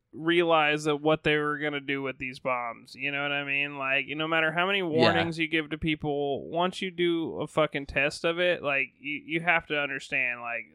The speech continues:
Speaker 1: that shit is gonna get used in a practical way, you know what I mean? Like,
Speaker 2: Oh, for sure. What,
Speaker 1: I
Speaker 2: what
Speaker 1: don't
Speaker 2: is,
Speaker 1: know.
Speaker 2: what is, what is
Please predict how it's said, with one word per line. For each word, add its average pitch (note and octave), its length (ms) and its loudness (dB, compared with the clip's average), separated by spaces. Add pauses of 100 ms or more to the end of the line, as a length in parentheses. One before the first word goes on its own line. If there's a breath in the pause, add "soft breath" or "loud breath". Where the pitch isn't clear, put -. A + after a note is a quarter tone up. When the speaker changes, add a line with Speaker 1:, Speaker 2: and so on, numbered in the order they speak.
Speaker 1:
that C#3+ 180 0
shit E3+ 160 0
is D3+ 140 -4
gonna D3 220 -6
get C3+ 80 -2
used A#2+ 640 -10
in A#2+ 120 -10
a A#2+ 60 -8
practical A#2 640 -6
way, A2+ 220 -10
you C#3+ 100 -2
know D3 100 -6
what D3 100 -4
I C#3+ 120 -6
mean? D3 200 -4
Like, C3+ 140 0
Speaker 2:
Oh, C3+ 140 10
for B2 160 2
sure. A#2 420 0 (160)
What, D#3 260 10
Speaker 1:
I A3 60 12
Speaker 2:
what F#3 80 12
Speaker 1:
don't G#3 160 12
Speaker 2:
is, F#3 60 8
Speaker 1:
know. D#3 80 6
Speaker 2:
what F3 120 12
is, F3+ 240 8
what D#3+ 220 8
is D#3 320 4